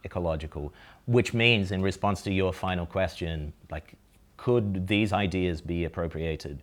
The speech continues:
by the right? Well, yes, absolutely. No book is protected from being used to different purposes than, uh, it was, even if it's just, you know, hitting people in the head.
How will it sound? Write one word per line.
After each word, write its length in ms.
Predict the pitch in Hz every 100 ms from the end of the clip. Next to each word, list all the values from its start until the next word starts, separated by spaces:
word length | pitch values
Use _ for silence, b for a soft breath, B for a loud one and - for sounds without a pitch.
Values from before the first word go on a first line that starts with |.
| -
by 160 | 78 73
the 100 | 73
right? 280 | 92 110 -
Well, 220 | 78 76 -
yes, 540 | 85 101 - - - - -
absolutely. 540 | 78 85 85 - - - _ _ _ _ 85
No 300 | 98 113 101
book 380 | 95 92 - - _ 85
is 580 | 87 82 78 - - _ b _
protected 720 | 110 95 101 - 90 80 71 - _
from 480 | - - 82 80 73 b b b b -
being 240 | 95 98 90
used 340 | 87 87 -
to 40 | 87
different 400 | 87 - 82 73
purposes 640 | 87 82 78 78 78 71
than, 400 | 82 78 78 73 -
uh, 360 | 71 71 67 -
it 120 | 73 - - _ _ _ -
was, 380 | 87 80 78 -
even 240 | 98 98
if 120 | 87 90
it's 160 | 80
just, 300 | - 80 - -
you 100 | 82
know, 160 | 76 71 - b b b
hitting 340 | - 92 85
people 280 | 78 87 82
in 100 | 78
the 60 | 73
head. 260 | 90 76